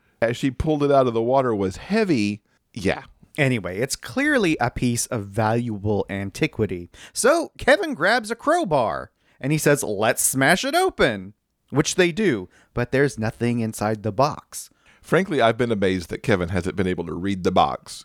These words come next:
Speaker 1: given that apparently he can read treason-y type, type, you know, things now since he's been reading Bro's book for the last few episodes.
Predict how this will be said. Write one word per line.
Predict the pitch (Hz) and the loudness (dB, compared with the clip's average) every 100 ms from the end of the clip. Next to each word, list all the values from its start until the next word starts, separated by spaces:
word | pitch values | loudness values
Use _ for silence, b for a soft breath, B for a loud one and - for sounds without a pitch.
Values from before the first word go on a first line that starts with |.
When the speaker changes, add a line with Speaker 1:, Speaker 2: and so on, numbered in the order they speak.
| - | -4
Speaker 1:
given | 107 95 95 | -2 0 0
that | 90 | 0
apparently | 85 101 98 95 | 2 0 2 0
he | 90 | -2
can | 95 92 90 | -4 -4 -2
read | 98 113 98 85 80 - b b b | 2 2 0 -4 -8 -14 b b b
treason-y | - - 120 120 107 101 95 | -10 -2 2 4 2 2 0
type, | 107 95 90 - | 2 0 0 -6
type, | - 90 82 - - | -2 -2 -2 -8 -8
you | 95 | -6
know, | 85 - - _ _ _ | -6 -10 -18 _ _ _
things | - 113 107 - | 0 2 2 0
now | 95 76 76 | 0 0 0
since | 85 85 | -2 -2
he's | 87 | -2
been | - 92 | 0 0
reading | 90 90 87 90 | 2 0 -2 -2
Bro's | 90 80 76 | 0 -2 -4
book | 67 101 - | -2 -2 -2
for | - | -6
the | 73 | -4
last | 65 64 - | -4 -6 -8
few | 87 69 | -6 -6
episodes. | - 80 85 64 80 | -6 -2 -2 -2 -8